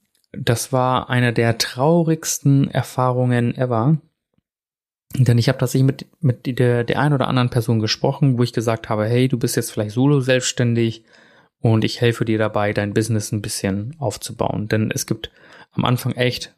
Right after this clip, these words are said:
ein paar, ja, Stolperfallen bei der ganzen Geschichte.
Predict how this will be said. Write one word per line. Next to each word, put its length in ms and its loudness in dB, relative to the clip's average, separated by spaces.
ein 240 0
paar, 580 -2
ja, 280 2
Stolperfallen 960 2
bei 140 0
der 140 2
ganzen 320 2
Geschichte. 640 2